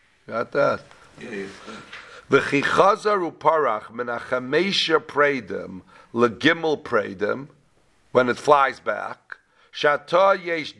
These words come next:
Speaker 1: dalit preidim b'chol makom. Each woman's holding four birds. Paisel echad b'chziraso mimakom sheparach.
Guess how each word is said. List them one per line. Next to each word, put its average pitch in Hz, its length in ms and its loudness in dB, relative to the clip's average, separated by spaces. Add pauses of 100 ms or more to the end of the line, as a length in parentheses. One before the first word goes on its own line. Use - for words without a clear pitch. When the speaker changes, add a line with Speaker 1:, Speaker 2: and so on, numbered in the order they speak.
Speaker 1:
dalit 185 480 -6
preidim 151 480 -2
b'chol 135 380 0
makom. 127 520 -2
Each 151 240 -12
woman's 139 340 -2
holding 123 340 -2
four 127 260 2
birds. 104 640 -2 (420)
Paisel 196 680 0
echad 170 440 -2
b'chziraso 143 1000 0
mimakom 135 680 0
sheparach. 117 720 -2